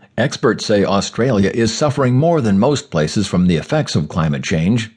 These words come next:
as well as from some of the world's highest per-person emissions, but that its leaders seem unable to make up their minds about how to combat it.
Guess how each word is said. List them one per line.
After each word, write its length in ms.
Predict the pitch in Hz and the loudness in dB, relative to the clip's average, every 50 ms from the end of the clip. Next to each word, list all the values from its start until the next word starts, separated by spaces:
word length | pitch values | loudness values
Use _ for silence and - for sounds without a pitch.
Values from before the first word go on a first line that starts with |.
| _ _ - | _ _ -8
as 180 | 76 - 98 | -8 -4 0
well 200 | 101 98 87 76 | 2 2 2 0
as 120 | 73 80 - | -2 -4 -4
from 180 | - 82 85 | -2 -2 -2
some 180 | - - 90 87 | 0 0 0 0
of 120 | 82 78 | 0 0
the 80 | 78 82 | -2 -2
world's 320 | 78 92 92 85 80 - | 0 0 0 0 -2 -4
highest 500 | - - 98 101 95 85 85 - - - | -4 -4 -2 0 0 0 -2 -4 -6 -6
per-person 500 | - 101 87 - - 98 90 - 85 73 | -4 -4 -2 0 0 -2 0 0 0 -2
emissions, 600 | 71 69 76 110 139 127 - 85 69 78 - - _ _ _ _ | -2 0 0 0 0 0 -2 -2 -4 -4 -6 -8 _ _ _ _
but 140 | 135 123 110 | -2 0 2
that 140 | 135 123 123 | 2 2 2
its 200 | 120 101 - 117 | 2 0 0 0
leaders 460 | 135 175 196 175 151 131 117 98 - - - | 0 2 2 2 2 2 0 0 -4 -8 -6
seem 220 | - 135 131 123 - | -2 0 0 0 0
unable 400 | 135 151 151 151 156 143 135 98 | 0 0 2 2 2 2 2 2
to 100 | - 104 | 2 2
make 220 | 113 120 117 - | 2 2 0 0
up 140 | 113 - - | -2 -2 0
their 100 | 113 107 | 2 2
minds 540 | 107 120 147 156 139 123 123 127 120 - - | 2 4 2 2 2 2 2 2 0 -2 -2
about 240 | 135 127 127 123 - | -2 0 0 0 0
how 240 | - - 127 123 120 | -2 -2 -2 0 0
to 100 | 143 135 | 0 0
combat 460 | - 143 135 131 139 156 160 147 - | 0 0 0 2 2 2 2 2 0
it. 220 | - - - - | -2 -4 -8 -16